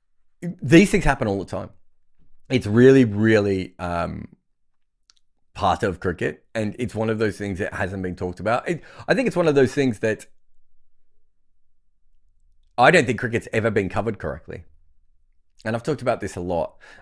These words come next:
And it's these sorts of things that should be mentioned more often. And if they were, you know, maybe we wouldn't got to a point where, you know, uh, the sandpaper gate thing happened. Um,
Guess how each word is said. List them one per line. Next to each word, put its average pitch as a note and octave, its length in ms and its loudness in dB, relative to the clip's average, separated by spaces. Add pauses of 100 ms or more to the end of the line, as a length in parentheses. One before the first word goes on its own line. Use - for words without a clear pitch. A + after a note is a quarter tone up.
And B2+ 140 2
it's A#2 120 -2
these C3+ 260 4
sorts C3+ 240 0
of G#2 100 -10
things G2+ 280 -6
that - 160 -12
should G2+ 420 -2
be F#2+ 120 -2
mentioned F2 520 -10
more F2+ 240 -10
often. A1+ 300 -12 (1500)
And G#2 400 -2 (640)
if F#3 180 2
they C#3 100 6
were, C3 560 8 (600)
you G#2 80 -6
know, F2+ 100 -2
maybe G#2+ 300 -2
we A2+ 80 -2
wouldn't G#2 220 -2
got E2+ 220 -6
to G#2+ 100 -8
a F#2+ 60 -8
point F2 340 -10
where, D#2+ 360 -6
you F2 120 -10
know, - 180 -10 (240)
uh, F#2 140 -8
the F#2 120 -10
sandpaper F2 420 -8
gate - 260 -10
thing D#2 160 -12
happened. D2+ 400 -14 (640)
Um, D#2+ 400 -8